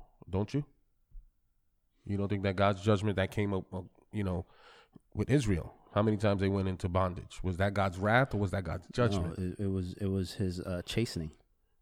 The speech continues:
Speaker 1: And that's judgment.
Speaker 2: No.
Speaker 1: You don't think that's God's judgment?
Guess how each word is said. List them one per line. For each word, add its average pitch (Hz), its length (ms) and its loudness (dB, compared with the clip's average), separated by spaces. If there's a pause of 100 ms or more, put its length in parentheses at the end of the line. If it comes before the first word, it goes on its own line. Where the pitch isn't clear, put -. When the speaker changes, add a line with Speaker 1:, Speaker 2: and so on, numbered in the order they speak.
Speaker 1:
And 92 140 -4
that's 85 180 -6
judgment. - 440 0 (440)
Speaker 2:
No. 90 340 -6 (640)
Speaker 1:
You 107 100 0
don't 107 140 4
think 104 120 2
that's 98 200 2
God's 95 200 2
judgment? 90 400 -2